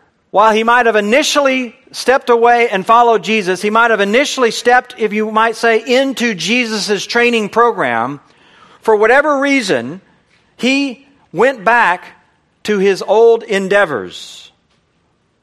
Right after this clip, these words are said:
And now, here in Luke chapter four, you have Jesus coming, you know, coincidentally,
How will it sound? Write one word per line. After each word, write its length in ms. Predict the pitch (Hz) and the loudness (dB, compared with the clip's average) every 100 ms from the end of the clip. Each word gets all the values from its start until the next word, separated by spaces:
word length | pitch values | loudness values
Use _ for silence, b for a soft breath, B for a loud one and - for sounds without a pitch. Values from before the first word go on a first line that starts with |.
| _ | _
And 120 | 196 196 | -2 0
now, 480 | 262 277 233 254 | 2 4 4 4
here 280 | 220 226 240 | 0 2 2
in 180 | 226 208 | 2 0
Luke 180 | 240 - | -2 0
chapter 320 | 233 214 196 | 0 0 -4
four, 440 | - 262 240 175 | 0 2 4 4
you 140 | 196 208 | 2 0
have 180 | 214 170 | 0 0
Jesus 440 | 196 247 220 - | -2 -2 -2 -2
coming, 340 | 254 247 202 | 0 0 0
you 80 | 196 | -2
know, 160 | 208 196 | 0 0
coincidentally, 920 | - 214 247 262 269 214 151 160 | 0 -2 -2 0 0 2 0 -2